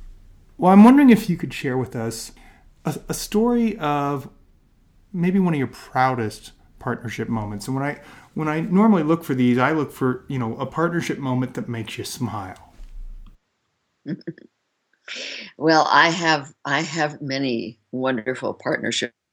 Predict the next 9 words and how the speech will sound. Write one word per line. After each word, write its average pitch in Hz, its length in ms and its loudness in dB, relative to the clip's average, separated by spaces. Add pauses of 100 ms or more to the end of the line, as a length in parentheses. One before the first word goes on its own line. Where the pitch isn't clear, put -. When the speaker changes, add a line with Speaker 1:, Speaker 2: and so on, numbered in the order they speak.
(360)
Speaker 2:
moments. 120 400 -2 (320)
Um, 139 400 2 (800)
I, 202 240 2
I 214 120 2
have 226 180 0
a 170 100 6
wonderful 147 840 2
and 131 240 -2
very 139 540 4